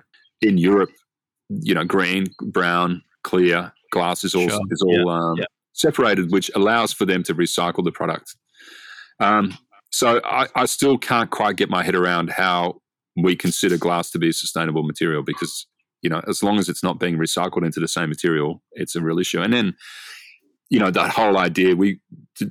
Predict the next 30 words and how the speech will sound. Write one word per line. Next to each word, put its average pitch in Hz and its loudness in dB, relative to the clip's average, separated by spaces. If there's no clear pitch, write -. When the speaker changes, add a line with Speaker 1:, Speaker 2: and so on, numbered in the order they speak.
Speaker 1:
to 110 0
use 98 4
a 101 0
glass 90 0
bottle, 90 2
crush - -2
it, 101 2
and 90 0
then 85 2
make 101 0
it 117 2
again, 82 0
the 92 4
energy 107 0
that 85 -2
goes 90 0
into 104 0
that, 85 -2
like, 87 -4
we 98 2
really 101 4
should 82 0
be, 85 0
in 190 -2
my 175 2
opinion, 180 -2
for - -2
wine 87 0
and 82 -2
beer 87 0